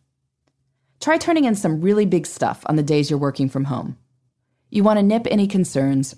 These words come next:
right in the bud. And if you are a manager and you're listening to this, I really hope you will consider rethinking what absolutely has to be done in the office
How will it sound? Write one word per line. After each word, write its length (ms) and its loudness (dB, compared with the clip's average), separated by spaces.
right 320 0
in 60 -4
the 80 -2
bud. 300 -8
And 100 2
if 100 -2
you 100 0
are 180 2
a 40 2
manager 420 2
and 100 2
you're 100 2
listening 300 0
to 100 -2
this, 380 -4
I 60 4
really 260 2
hope 200 0
you 80 2
will 80 0
consider 400 -2
rethinking 520 0
what 200 -2
absolutely 480 0
has 200 -2
to 80 -4
be 80 -2
done 180 -2
in 80 0
the 140 -4
office 540 -6